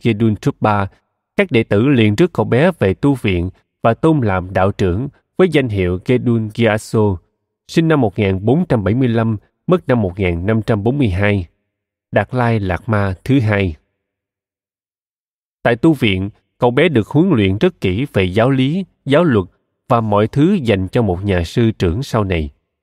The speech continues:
Gedun Gyatso rất thông minh, học một biết mười. Có lần cậu bé thấy người trong tu viện kinh ngạc về trí thông minh của mình, nên đã nói một câu như sau: "Thế các người không biết ta chính là đại sư Gedun Trúc Ba hay sao?"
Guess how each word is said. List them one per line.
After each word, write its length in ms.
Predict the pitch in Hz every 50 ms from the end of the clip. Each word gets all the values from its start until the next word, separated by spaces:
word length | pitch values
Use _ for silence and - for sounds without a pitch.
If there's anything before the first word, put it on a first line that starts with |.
| _ _ _ _ _ _ _ _ _ _ _ _ _
Gedun 400 | - 143 139 127 135 135 127 117
Gyatso 460 | 110 123 120 127 127 - - 123 113 113
rất 200 | 117 143 - -
thông 260 | - 120 110 110 107
minh, 220 | 113 110 110 98 - _ _ _ _ _ _ _ _
học 240 | - 127 120 - -
một 380 | 113 107 107 104 - - _
biết 220 | - 175 208 214 -
mười. 340 | 107 101 95 90 85 82 - _ _ _ _ _ _ _ _ _ _
Có 100 | - 196
lần 240 | 185 139 113 110 104
cậu 140 | - 120 117
bé 200 | 120 143 160 185
thấy 180 | - 180 190
người 300 | 175 131 107 104 101 98
trong 240 | 98 - 139 135 135
tu 180 | - - 147 135
viện 320 | 113 113 95 90 90 95
kinh 280 | - - 151 151 135 117
ngạc 300 | 107 95 95 - _ -
về 180 | 117 98 95
trí 180 | 87 - - 170
thông 200 | - 139 127 123
minh 120 | 123 117
của 140 | - - 135
mình, 300 | 123 107 95 85 82 80 - _ _ _ _ _ _ _ -
nên 280 | 123 131 131 127 113
đã 120 | 104 95 95
nói 200 | 101 117 131 160
một 240 | 143 104 85 - -
câu 180 | - 117 113
như 160 | 110 107 110
sau: 380 | 101 - - 110 104 104 98 90 _ _ _ _ _ _ _ _ _ _ _ _ _ _ _ _ _ _ _ _ _ _ _ _ _ _ _ _ -
"Thế 100 | 190 202
các 240 | - 220 202 - 135
người 160 | 123 123 120
không 260 | - 147 151 151 143
biết 280 | 170 208 233 - _ -
ta 180 | 127 120 120
chính 200 | 117 - 180 180
là 140 | 143 104 95
đại 200 | 98 101 101 107
sư 240 | - - 139 139 127 -
Gedun 320 | 139 131 123 135 131 131
Trúc 260 | 120 - 180 165 _
Ba 160 | - 127 123
hay 180 | 120 117 127 127
sao?" 280 | - - 131 131 143